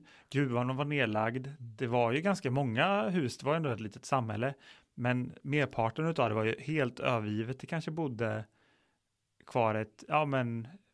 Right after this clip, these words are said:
Speaker 1: femtiotal personer i hela den här, det här, det här lilla samhället.
Speaker 2: Mm.
Speaker 1: Så det kändes sjukt öde, som verkligen en westernstad.
Speaker 2: Ja.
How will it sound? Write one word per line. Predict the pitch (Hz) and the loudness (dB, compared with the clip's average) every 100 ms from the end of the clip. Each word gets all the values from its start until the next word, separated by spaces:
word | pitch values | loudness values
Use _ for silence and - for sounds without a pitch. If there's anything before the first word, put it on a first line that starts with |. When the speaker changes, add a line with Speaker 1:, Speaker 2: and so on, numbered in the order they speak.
| _ | _
Speaker 1:
femtiotal | - 151 120 - 127 131 | -2 -2 -2 -2 2 2
personer | 127 139 147 110 110 | 2 0 0 0 -2
i | 110 | -2
hela | 131 110 107 | -2 -2 -2
den | 107 | -4
här, | 110 101 101 101 98 _ _ _ | -2 -2 -4 -6 -12 _ _ _
det | - | -6
här, | 139 139 | -4 -2
det | 131 | -2
här | 120 | 0
lilla | 113 110 | 0 -2
samhället. | - 135 110 117 151 160 _ - _ | 0 0 0 -2 -2 -4 _ -20 _
Speaker 2:
Mm. | 123 110 | -10 -4
Speaker 1:
Så | 127 | -2
det | |
kändes | 120 135 113 - | 2 2 0 -2
sjukt | - 190 170 - - | 2 4 2 -6 0
öde, | 156 123 107 143 143 | 4 4 4 0 0
som | - 139 | -4 2
verkligen | 147 131 143 | 2 2 0
en | 135 | 2
westernstad. | 123 139 - - 127 107 - - - 175 - 110 120 | 0 0 -6 -2 0 0 -6 -4 2 4 4 -2 -10
Speaker 2:
Ja. | - | -10